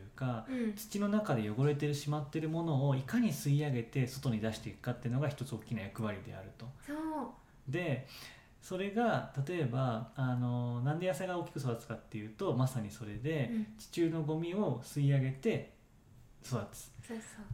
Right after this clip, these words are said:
Speaker 2: う。
Speaker 1: で、化学肥料とか有機農法はそれを利用していて、地中に養分、まあ、いわゆる土にとっては邪魔なものを入れて、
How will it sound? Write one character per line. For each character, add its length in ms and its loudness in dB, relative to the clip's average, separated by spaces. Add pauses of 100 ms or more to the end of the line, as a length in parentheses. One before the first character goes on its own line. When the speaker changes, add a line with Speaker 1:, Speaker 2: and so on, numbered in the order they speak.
Speaker 2:
う。 20 -6
Speaker 1:
で、 140 0
化 100 -2
学 160 2
肥 200 2
料 140 6
と 160 -2
か 260 0
有 180 6
機 120 0
農 180 4
法 320 -4
は 160 2
そ 140 -2
れ 60 4
を 80 2
利 100 2
用 180 2
し 60 -4
て 120 -2
い 100 -2
て、 440 -4 (240)
地 220 -6
中 280 6
に 320 4 (840)
養 280 10
分、 280 4
ま 100 4
あ、 60 8
い 100 8
わ 80 6
ゆ 60 6
る 40 2
土 260 0
に 80 8
と 100 4
っ 60 -2
て 140 -2
は 80 4
邪 180 2
魔 100 4
な 120 4
も 140 6
の 80 2
を 60 -6
入 100 -6
れ 100 0
て、 300 -2